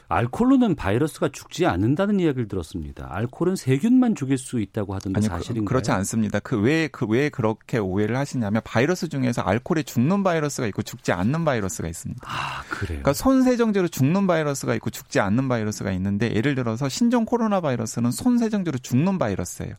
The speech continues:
Speaker 1: 네.
Speaker 2: 그래서 알코올이 의미가 있다고 하는 건데
Speaker 1: 음.
Speaker 2: 겨울철 식중독을 일으키는 노로바이러스는
Speaker 1: 예, 예.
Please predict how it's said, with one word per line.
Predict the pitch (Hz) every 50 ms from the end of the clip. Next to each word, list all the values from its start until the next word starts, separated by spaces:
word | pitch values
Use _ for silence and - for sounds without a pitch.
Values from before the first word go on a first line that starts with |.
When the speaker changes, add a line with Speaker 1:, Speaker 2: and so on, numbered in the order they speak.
| _
Speaker 1:
네. | 107 101 98 92 87 87 82 82 76 76 73 73 - -
Speaker 2:
그래서 | - 135 151 170 175
알코올이 | 139 101 101 110 - - 160 151 143 135 135 131 131 131 127 127 - - - _ 113
의미가 | 117 110 107 123 143 147 135
있다고 | 110 95 _ 113 110 107 123
하는 | 139 147 143 131
건데 | 117 101 98 110 127 123 101 - - 120
Speaker 1:
음. | 107 101 90 82 82 76 - - -
Speaker 2:
겨울철 | - 135 131 170 214 233 - - 233
식중독을 | 214 - 247 - - 233 233 220 220 196 185 147
일으키는 | 113 110 123 - 135 123 107
노로바이러스는 | 92 101 107 143 214 240 240 233 220 196 165 151 131 127 - 110 104 104 117 131 131 110 -
Speaker 1:
예, | 131 127
예. | 123 104 87 80 80 76 65